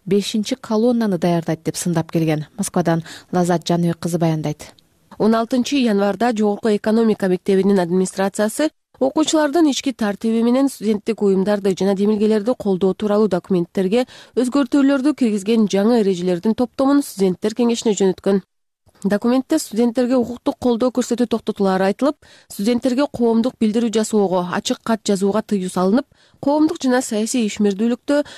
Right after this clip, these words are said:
Speaker 2: өзүн университеттин окуучусу катары көрсөтүүгө чектөө киргизилген. Ошондой эле студенттик медиа каражаттарын, анын ичинде эки миң он тогузунчу жылы жайда Москвадагы митингдерди чагылдырган Доха журналын колдоо токтотулары белгиленген.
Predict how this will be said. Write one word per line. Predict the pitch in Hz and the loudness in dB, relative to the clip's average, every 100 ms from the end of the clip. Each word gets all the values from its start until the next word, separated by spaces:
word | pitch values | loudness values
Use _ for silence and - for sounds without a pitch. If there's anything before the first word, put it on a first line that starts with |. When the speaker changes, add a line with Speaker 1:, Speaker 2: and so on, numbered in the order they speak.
| - | -6
Speaker 2:
өзүн | 190 233 294 277 | -2 2 4 4
университеттин | 220 220 - 226 - 247 214 | 4 0 0 -4 0 0 0
окуучусу | - 202 - - 226 | -2 -4 -4 -6 -6
катары | 196 190 196 | -4 -2 -2
көрсөтүүгө | - 190 175 180 208 | -2 -4 -2 0 0
чектөө | - 254 - 196 | -2 -2 -2 0
киргизилген. | 190 185 180 180 185 - - - | 0 0 0 0 -2 -4 -20 -12
Ошондой | - 254 247 277 | -2 2 2 2
эле | 320 | 0
студенттик | - 214 226 247 | -2 -2 -2 -2
медиа | 220 226 208 202 | 0 0 0 -2
каражаттарын, | 196 185 196 185 190 185 - | -2 -2 -2 -2 0 0 -2
анын | - 196 208 208 | -2 2 2 0
ичинде | - 226 240 269 - - - | 0 0 2 -2 -4 -12 -10
эки | 233 | -4
миң | 277 294 | 0 2
он | 247 | 2
тогузунчу | 226 208 208 214 - | 0 0 0 -2 -2
жылы | 240 254 269 226 | 0 2 2 0
жайда | 202 190 180 226 | -2 0 0 2
Москвадагы | 208 202 226 220 247 | 0 0 0 0 2
митингдерди | 247 226 247 233 202 208 | 2 2 -2 0 -2 -4
чагылдырган | 196 185 180 180 226 262 - - - | -4 -2 -2 0 0 0 -6 -20 -8
Доха | 196 240 262 233 | 0 0 0 -2
журналын | 214 196 190 214 233 | 0 0 2 2 0
колдоо | - 196 180 196 240 | 0 -2 2 0 0
токтотулары | 226 202 190 185 180 | -2 -4 -2 -2 -2
белгиленген. | 185 220 196 180 175 | 0 2 2 2 0